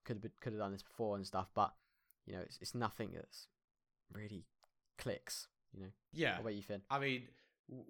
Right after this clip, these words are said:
Speaker 2: w-, whe-, whether we are living in a matrix or not, I'm still gonna live my life. I'm still gonna get up tomorrow
Speaker 1: Exactly.
Speaker 2: and have breakfast, you know? <sighs> So it just, I would, yeah,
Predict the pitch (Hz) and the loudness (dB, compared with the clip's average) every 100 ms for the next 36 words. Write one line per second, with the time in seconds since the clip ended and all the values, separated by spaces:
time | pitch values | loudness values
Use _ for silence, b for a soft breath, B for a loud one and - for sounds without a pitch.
0 | 120 131 147 135 160 135 160 139 135 139 | -12 -12 -8 2 2 4 4 4 4 6
1 | 139 131 131 123 123 123 120 - 113 - | 6 6 4 2 2 0 0 -2 -8 -4
2 | 127 123 123 107 - b b - 110 101 | 0 2 4 2 0 b b -6 -4 -4
3 | 117 104 101 101 104 104 123 92 90 90 | -4 -4 -2 -2 -2 0 0 -2 -6 -6
4 | 95 95 92 b b b b b b - | -6 -6 -6 b b b b b b -2
5 | 113 98 110 95 98 - 185 - - 113 | 0 0 -2 0 2 2 0 -6 -6 -12
6 | 110 - 170 98 90 - 101 107 107 - | -8 -2 -2 -4 -10 -10 -6 -4 -6 -10
7 | _ _ _ - B B - 127 117 143 | _ _ _ -14 B B -10 -10 -8 -8
8 | - 127 165 160 151 - 139 110 | 0 6 8 8 6 4 4 4